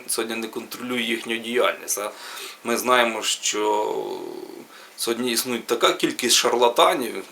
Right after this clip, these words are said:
ну, мені дуже шкода про це говорити, це, це, звичайно, такий негативний, е,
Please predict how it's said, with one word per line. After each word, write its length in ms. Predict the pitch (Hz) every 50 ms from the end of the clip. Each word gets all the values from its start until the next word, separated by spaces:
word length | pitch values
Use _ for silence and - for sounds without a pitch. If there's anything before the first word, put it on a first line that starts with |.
| - -
ну, 220 | - 98 110 110 - - - - - - - -
мені 160 | 107 107 107 101
дуже 280 | 104 113 110 113 113
шкода 380 | 104 - - 127 123 143 156 160
про 140 | 156 - 113
це 160 | 110 117 113
говорити, 480 | 107 107 104 101 98 104 - - -
це, 220 | - - - 98 98 -
це, 140 | - - 101 104 - 90 90 92 - - - 98 -
звичайно, 440 | 92 104 101 - 135 123 120 113 104
такий 360 | 101 117 117 - 113 110 110
негативний, 760 | 110 107 110 107 104 107 - 139 143 143 135 127 120 117 113 113 - - - - - - - -
е, 40 | -